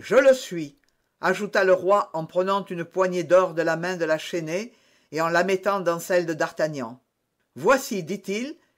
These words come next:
une preuve de ma satisfaction. » À cette époque, les idées de fierté qui sont de mise de nos jours n'étaient point encore de mode.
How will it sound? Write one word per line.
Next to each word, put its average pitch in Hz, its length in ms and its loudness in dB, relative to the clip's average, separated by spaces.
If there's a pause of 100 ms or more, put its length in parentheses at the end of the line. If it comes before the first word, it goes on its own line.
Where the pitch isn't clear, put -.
une 185 220 -2
preuve 220 440 0
de 170 100 -6
ma 151 100 -4
satisfaction. » - 880 -10 (1900)
À - 100 -2
cette 262 260 -4
époque, 160 480 -6 (420)
les 160 280 -4
idées 233 180 -4
de 208 120 0
fierté 196 600 -2
qui 175 120 -12
sont 165 200 -6
de 143 140 -6
mise 180 320 -6
de 151 180 -4
nos 139 220 -6
jours 185 400 -8 (360)
n'étaient 160 260 -2
point 208 400 -2
encore 190 420 -2
de 160 100 -6
mode. 127 500 -6